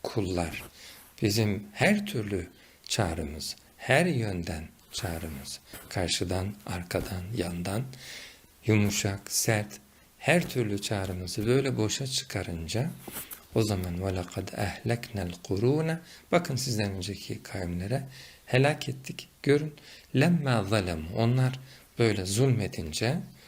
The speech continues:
yani değerlendirmeyip hakkını vermeyince, boşa çıkarınca bu zulüm, bunlardan ne kadar çok yaparsanız o kadar da israf. لَمَّا ظَلَمُوا.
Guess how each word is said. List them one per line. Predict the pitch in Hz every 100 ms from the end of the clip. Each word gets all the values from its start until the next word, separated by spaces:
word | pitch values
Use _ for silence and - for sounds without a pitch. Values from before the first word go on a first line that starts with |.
| - - _ -
yani | 92 90 98 - - - - _ -
değerlendirmeyip | 113 110 107 104 101 98 110 110 101 95 90 -
hakkını | 107 104 - 104 98 101 - -
vermeyince, | 113 120 117 98 82 82 87 107 127 - - - -
boşa | 113 - 127
çıkarınca | 131 - - 92 87 87 87 131 - - - -
bu | 117 113
zulüm, | - 110 104 101 123 165 - - - - -
bunlardan | 110 110 107 110 117 127 -
ne | 131
kadar | 120 107 95
çok | - -
yaparsanız | 104 - 101 - 101 87 - - - - -
o | -
kadar | - 101 90 92 -
da |
israf. | - - - 110 147 - - - - - - - - -
لَمَّا | 131 151 135 123 113 101 92
ظَلَمُوا. | 98 87 85 80